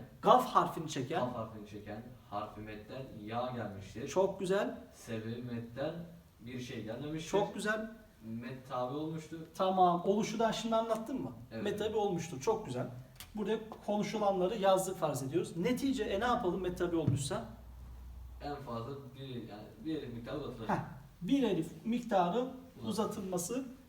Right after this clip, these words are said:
Speaker 1: vaciptir.
Speaker 2: Vacip.
Speaker 1: Gayet güzel. Kâne. Şimdi baktığımızda ilk neyi arayacağız bir kelimede? Harf medi.
Speaker 2: Harf medi.
Speaker 1: Harf med var mı burada?
Speaker 2: Vardır hocam.
Speaker 1: Elif.
Speaker 2: Elif.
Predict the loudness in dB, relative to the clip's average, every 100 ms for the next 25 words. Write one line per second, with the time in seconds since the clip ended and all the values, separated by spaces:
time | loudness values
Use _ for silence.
0 | -18 0 6 8 8 6 2 2 2 -8
1 | -18 -6 0 0 -2 -12 -14 -14 -14 -20
2 | 2 10 10 8 2 -2 -2 -6 -18 -20
3 | -20 -20 -20 -20 -20 -20 -20 -20 -20 -20
4 | -6 6 10 10 10 4 2 6 8 6
5 | 2 -10 -16 -20 -6 2 4 8 6 4
6 | -4 -14 -20 -20 -20 -20 -20 -20 -20 -6
7 | 6 6 6 2 2 2 4 2 2 -10
8 | -20 -12 6 6 8 8 10 10 8 4
9 | 4 2 2 -4 4 4 4 0 -2 -4
10 | -12 -12 4 6 6 2 2 2 -2 -6
11 | -14 -8 6 6 6 2 2 4 4 4
12 | 4 2 0 -6 -18 -20 -20 -20 -12 -8
13 | -8 -8 -2 4 6 4 -2 -12 -14